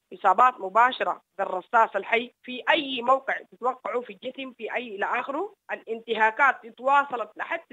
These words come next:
آخر الليل، إضافة لقبض كمية من المعتقلين لا يحصوا ولا يعدوا،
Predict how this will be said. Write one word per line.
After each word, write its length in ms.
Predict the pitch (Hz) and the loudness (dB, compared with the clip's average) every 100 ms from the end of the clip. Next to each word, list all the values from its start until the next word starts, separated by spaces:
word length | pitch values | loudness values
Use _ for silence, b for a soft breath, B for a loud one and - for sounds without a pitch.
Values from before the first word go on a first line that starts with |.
| 208 | -4
آخر 380 | 285 359 - 233 | 0 0 -2 -6
الليل، 400 | 196 190 190 190 _ 208 | -6 -8 -10 -12 _ -4
إضافة 480 | 208 269 254 226 | 2 2 2 -8
لقبض 580 | 190 185 196 190 185 269 - | -10 -6 -4 0 0 0 -4
كمية 460 | 226 226 269 349 277 | -10 -4 2 4 4
من 140 | 214 | 0
المعتقلين 720 | 208 180 - 202 214 254 285 | 0 -2 -2 0 2 2 -2
لا 300 | 240 285 302 | 4 6 6
يحصوا 580 | 262 285 - - 240 240 | 4 -4 -10 -16 -6 -2
ولا 160 | 320 240 | 2 2
يعدوا، 440 | 196 180 190 190 | 2 -2 -4 -10